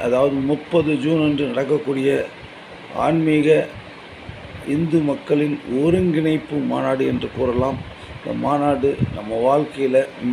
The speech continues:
மிகவும் இன்றியமையாதது, இந்துக்களுக்கு மிகவும் இன்றியமையாதது. ஏன்னா, ஒரு இக்கட்டான சூழ்நிலையில் நாம் ஒன்று கூடியிருக்கோம்.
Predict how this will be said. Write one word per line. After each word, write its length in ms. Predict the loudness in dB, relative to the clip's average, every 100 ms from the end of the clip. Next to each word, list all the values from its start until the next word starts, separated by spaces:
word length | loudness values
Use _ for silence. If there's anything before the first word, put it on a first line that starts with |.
| 2
மிகவும் 560 | 2 2 2 2 2
இன்றியமையாதது, 1300 | 0 0 -2 2 2 4 2 0 2 0 0 0 -2 -6 -14 -18 -18 -6
இந்துக்களுக்கு 800 | 0 2 4 4 4 0 0 -2
மிகவும் 460 | -2 -2 0 -2 0
இன்றியமையாதது. 640 | -2 0 -2 0 -2 0
ஏன்னா, 580 | 0 0 0 0 0 -2
ஒரு 220 | -2 -2
இக்கட்டான 680 | -2 0 0 2 2 4 2
சூழ்நிலையில் 720 | 0 0 2 2 2 0 -2 -2
நாம் 280 | -2 -2
ஒன்று 280 | -2 0 0
கூடியிருக்கோம். 640 | 0 0 0 -2 -4 -8